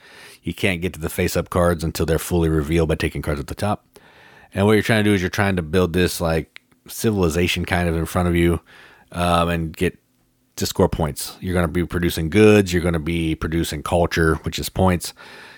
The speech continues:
You're gonna be developing science. You get so many science tokens, you can win the game. And you're gonna be having military, which is gonna be, like, this little tug of war board that you can do, where you can, one of the ways you can win is by getting all the way to the other end of the person's military track.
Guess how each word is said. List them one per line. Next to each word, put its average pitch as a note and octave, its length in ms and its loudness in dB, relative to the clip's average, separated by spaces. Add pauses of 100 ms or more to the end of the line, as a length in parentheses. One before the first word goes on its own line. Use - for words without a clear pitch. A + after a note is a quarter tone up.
(100)
You're E2+ 120 -4
gonna E2+ 160 0
be E2+ 80 0
developing E2 500 0
science. F#2 560 2
You E2 60 -2
get D#2+ 100 0
so E2+ 140 -4
many D#2+ 160 0
science E2 420 0
tokens, D#2+ 680 -2
you D#2+ 120 -6
can D#2 120 -2
win D2+ 160 0
the C#2+ 80 -2
game. F2+ 340 2 (340)
And G2+ 160 2
you're F#2 120 2
gonna F2+ 100 2
be E2 80 0
having E2 240 2
military, E2+ 640 2 (240)
which E2 160 -2
is E2+ 80 -2
gonna E2+ 140 -2
be, E2+ 80 2
like, D#2+ 100 0
this - 160 -14
little E2+ 140 -4
tug F2+ 240 0
of D#2 120 0
war F2+ 200 4
board F2 260 0
that - 140 -4
you E2+ 60 -4
can E2+ 120 0
do, F2 320 2 (440)
where E2 120 -2
you E2 160 -2
can, E2+ 140 -4
one F#2 140 4
of F2 40 2
the F2 80 2
ways F2 220 4
you D#2+ 40 -4
can D#2+ 160 0
win E2 160 2
is D#2 140 0
by D#2+ 320 0
getting D#2+ 240 -2
all E2+ 160 0
the E2 80 2
way D#2+ 360 2
to D#2 100 -6
the D#2 100 0
other E2 240 2
end E2 140 0
of D#2 80 0
the D#2 80 -2
person's D#2 300 -4
military F#2 360 2
track. F#2 340 0